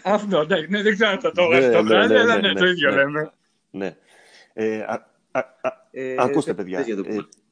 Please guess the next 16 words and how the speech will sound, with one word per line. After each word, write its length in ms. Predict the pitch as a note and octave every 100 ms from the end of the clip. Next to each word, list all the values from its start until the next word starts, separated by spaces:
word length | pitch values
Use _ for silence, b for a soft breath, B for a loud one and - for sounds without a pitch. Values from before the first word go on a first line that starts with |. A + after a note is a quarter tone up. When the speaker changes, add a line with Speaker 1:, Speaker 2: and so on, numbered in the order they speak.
| _ -
Speaker 2:
να 180 | B2
πούμε 220 | B2+ D#3+ D3
κάτι 220 | C#3+ C3
απλό. 360 | A#2 G2 E2+ _ G#2 - -
Speaker 3:
Ναι. 80 | G2
Speaker 2:
Ε, 200 | - G2+
το 140 | - A2
δύο 120 | D3
χιλιάδες 440 | D3 C#3+ C3+ -
είκοσι 280 | C3 C#3 C#3+
η 40 | B2+
Μπαρσελόνα 380 | A2+ A#2 C3
Speaker 3:
Ναι. 60 | C#3
Speaker 2:
άλλαξε 280 | C3 C3+ B2+
τρεις 180 | C3+ -
προπονητές. 600 | C3+ A2 G#2 F#2+ F2+